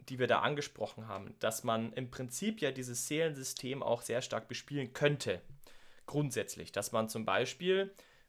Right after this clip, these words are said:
Menschen, die im Begriff sind, ihre Seele an Dämonen zu verkaufen, dass es aus einer, ich sag jetzt mal, übergreifenden Perspektive sinnvoll wäre, die umzubringen. Weil dann ihre Seele ja immer noch existent ist.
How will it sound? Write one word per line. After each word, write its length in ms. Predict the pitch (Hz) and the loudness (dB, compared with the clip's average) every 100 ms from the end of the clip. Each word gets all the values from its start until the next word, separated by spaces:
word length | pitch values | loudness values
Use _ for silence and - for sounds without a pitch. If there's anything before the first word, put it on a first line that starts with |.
| _ | _
Menschen, 640 | 107 123 185 - 220 233 247 _ _ - | 4 4 4 4 4 2 -2 _ _ -10
die 400 | 139 135 131 131 - - _ | -4 0 4 4 2 -10 _
im 120 | 131 | -2
Begriff 460 | 127 123 123 185 - | 0 0 0 -2 -2
sind, 500 | - 165 160 156 - | -4 -2 -2 -4 -8
ihre 220 | 135 131 | -4 -2
Seele 280 | 120 131 151 | 0 2 4
an 100 | 107 | 4
Dämonen 360 | 107 98 123 147 | 0 -4 -4 -4
zu 100 | 165 | -8
verkaufen, 680 | 160 160 151 165 - 214 254 - _ _ _ - | -8 0 2 2 0 -6 -6 -14 _ _ _ 0
dass 160 | 117 | 2
es 120 | 131 - | 2 2
aus 200 | 113 120 | 0 2
einer, 320 | 110 107 - _ | 2 0 -4 _
ich 120 | - | -4
sag 120 | 120 120 | 0 0
jetzt 160 | 120 | 0
mal, 180 | 104 - | 0 0
übergreifenden 760 | - 185 175 - 110 139 123 110 | 0 4 4 6 2 2 -2 -4
Perspektive 520 | 104 - 104 - 139 | -4 -4 -6 -6 -6
sinnvoll 520 | 117 175 262 - 101 | 4 4 4 2 2
wäre, 260 | 95 95 104 | 2 0 -2
die 160 | 127 | 0
umzubringen. 640 | 151 165 - - - 85 - - - _ _ _ | 2 2 0 -6 -4 -4 -8 -18 -20 _ _ _
Weil 140 | 104 120 | 8 10
dann 260 | 139 202 | 10 6
ihre 220 | 147 127 | 0 0
Seele 260 | 113 120 151 | 0 2 4
ja 180 | 127 113 | 4 4
immer 300 | - 165 156 | 4 4 6
noch 260 | 104 - | 4 0
existent 580 | - - - - 143 156 | -4 -4 -6 2 2 2
ist. 300 | 92 - - | -6 -8 -12